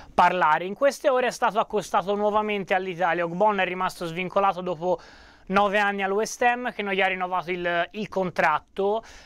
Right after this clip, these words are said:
Ti chiedo, secondo te ha ancora qualche cartuccia da sparare a, alla, all'età di trentasei anni?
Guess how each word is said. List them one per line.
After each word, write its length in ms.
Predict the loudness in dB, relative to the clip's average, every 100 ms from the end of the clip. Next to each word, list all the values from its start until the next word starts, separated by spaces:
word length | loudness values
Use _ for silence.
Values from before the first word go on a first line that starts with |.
| -20 -2
Ti 100 | 2
chiedo, 220 | 2 0
secondo 720 | -2 -2 2 2 4 2 0 _
te 300 | 0 0 -2 0
ha 240 | 2 2
ancora 480 | 0 2 2 2 0
qualche 400 | 0 -2 -6 -4
cartuccia 680 | -4 -4 -6 -10 -6 -2 0
da 120 | -2
sparare 680 | -2 0 2 2 0 -2 -2
a, 440 | 0 0 -2 -4
alla, 360 | -4 -2 0 2
all'età 340 | 2 2 2
di 120 | 0 -4
trentasei 640 | -6 -6 -8 -6 -2 0
anni? 400 | -2 -4 -14